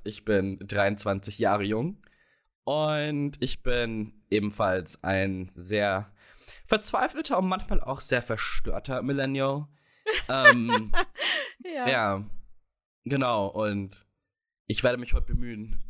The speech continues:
Speaker 1: ähm, wenig zu reden. Ihr werdet mich wahrscheinlich, es tut mir sowas von leid, dass, wenn ihr mich hü-, hüsten, <laughs> wenn ihr mich husten hören müsst, dann tut mir das wirklich leid. Ich hab mir irgendwas eingefangen, keine Ahnung.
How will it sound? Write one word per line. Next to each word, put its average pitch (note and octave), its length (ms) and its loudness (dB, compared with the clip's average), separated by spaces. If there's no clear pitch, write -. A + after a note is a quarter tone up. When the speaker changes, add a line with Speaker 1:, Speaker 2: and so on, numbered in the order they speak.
Speaker 1:
ähm, F#2+ 360 -2
wenig G#2+ 300 0
zu G2 100 -4
reden. F2+ 380 0
Ihr G2 80 0
werdet G#2 160 2
mich - 80 0
wahrscheinlich, G#2 500 0
es G#2+ 80 -4
tut - 160 -2
mir A2 140 2
sowas G2+ 400 2
von G#2 160 -4
leid, F#2 180 -2
dass, F2+ 140 -10
wenn G#2 100 0
ihr G#2 40 2
mich F#2+ 180 -4
hü-, E2 120 0
hüsten, C3+ 480 4
<laughs> G#4+ 160 0
wenn G#3+ 160 0
ihr A3+ 60 -4
mich - 260 -2
husten A2+ 600 2
hören G#2 380 -2
müsst, G#2+ 340 -2
dann F#2+ 120 -2
tut G2 140 -12
mir G2 60 -10
das G2+ 160 -10
wirklich - 280 -10
leid. G2+ 260 2
Ich - 140 -14
hab - 120 6
mir - 80 8
irgendwas G#2 400 -2
eingefangen, F#2 540 -6
keine G2 340 0
Ahnung. F#2 380 -6